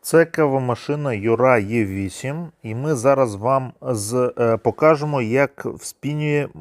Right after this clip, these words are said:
просто молоко. Тому що отримали запит на те, що погано пінить молоко. Ось у нас тут молоко пів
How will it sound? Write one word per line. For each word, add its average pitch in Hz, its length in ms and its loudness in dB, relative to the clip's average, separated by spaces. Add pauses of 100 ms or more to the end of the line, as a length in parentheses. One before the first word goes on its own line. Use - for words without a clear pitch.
(240)
просто 131 400 2
молоко. 110 580 0 (640)
Тому 131 200 -4
що 139 180 0
отримали 135 840 2
запит 120 640 2
на 117 260 2
те, 139 360 -2
що 123 280 -6 (220)
погано 135 520 0 (500)
пінить 131 320 -2
молоко. 113 500 0 (180)
Ось 131 240 -4
у 127 40 -6
нас 123 220 -2
тут - 320 -6
молоко 110 640 2 (600)
пів 113 340 -4